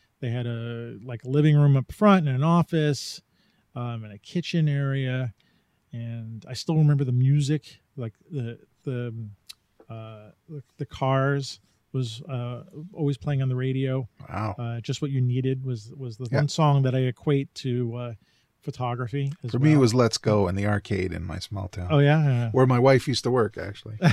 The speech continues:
Speaker 2: That's, that's
Speaker 1: So
Speaker 2: going down another rat hole there.
Speaker 1: Yeah, yeah. So those three guys and that experience,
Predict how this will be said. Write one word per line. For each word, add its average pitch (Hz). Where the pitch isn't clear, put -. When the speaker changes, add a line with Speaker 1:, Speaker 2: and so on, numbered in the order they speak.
Speaker 2:
That's, -
that's 110
Speaker 1:
So 190
Speaker 2:
going 147
down 131
another 120
rat 98
hole 95
there. 98
Speaker 1:
Yeah, 170
yeah. 131
So 202
those 202
three 226
guys 175
and 160
that 156
experience, 165